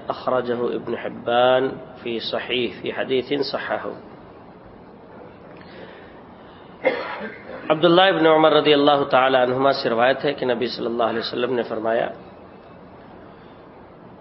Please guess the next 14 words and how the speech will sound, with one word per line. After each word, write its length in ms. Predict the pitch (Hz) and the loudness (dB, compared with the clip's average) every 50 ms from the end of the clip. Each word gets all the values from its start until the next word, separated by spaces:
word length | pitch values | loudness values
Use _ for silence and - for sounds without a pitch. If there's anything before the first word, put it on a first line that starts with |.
| - - - - - - - - - - - | -20 -20 -20 -20 -20 -20 -20 -20 -20 -8 0
کہ 200 | - 165 165 165 165 165 160 156 - - - - - - - - - - - - - - - - - - - - - - - - - - - - - - - - - - - - - - - - - - - - - - | 2 4 6 6 6 4 4 2 0 -4 -10 -16 -18 -20 -20 -20 -20 -20 -20 -20 -20 -20 -20 -20 -20 -20 -20 -20 -20 -20 -20 -20 -20 -20 -20 -20 -20 -20 -20 -20 -20 -20 -20 -20 -20 -20 -20 -20 -20 -20 -20 -4 0 2
اللہ 220 | 156 165 165 170 170 - | 4 6 6 4 4 4
تعالی 300 | 156 151 160 175 190 190 185 - | 4 4 6 6 4 4 4 2
کے 60 | 165 | 4
نزدیک 500 | 147 147 139 123 120 139 147 156 151 139 - | 4 4 2 2 0 2 2 2 0 -2 -2
لوگوں 360 | 135 127 131 131 131 139 151 156 | 0 2 2 4 4 4 2 4
میں 160 | 151 143 127 - | 2 2 0 0
سے 100 | - 135 127 - - - | -2 -4 -4 -6 -6 -2
تین 320 | 143 143 156 170 175 170 170 160 | 0 2 4 4 4 4 4 4
لوگ 240 | 139 131 123 120 120 117 - - - | 4 4 4 2 2 0 -4 -6 -6
سب 120 | 143 139 - | -6 -6 -6
سے 240 | - - - 160 139 110 | -6 0 0 0 0 2
زیادہ 340 | 117 123 113 117 113 127 127 135 139 - - - - - - - - - - - - - - - - - - - - - - - - - - | 2 2 2 4 4 4 4 4 2 0 -6 -10 -14 -18 -20 -20 -20 -20 -20 -20 -20 -20 -20 -20 -20 -20 -20 -20 -20 -20 -20 -18 -12 -10 -6
سرکش 520 | - - 139 131 131 - - 170 170 165 | -2 0 0 0 0 2 2 2 2 2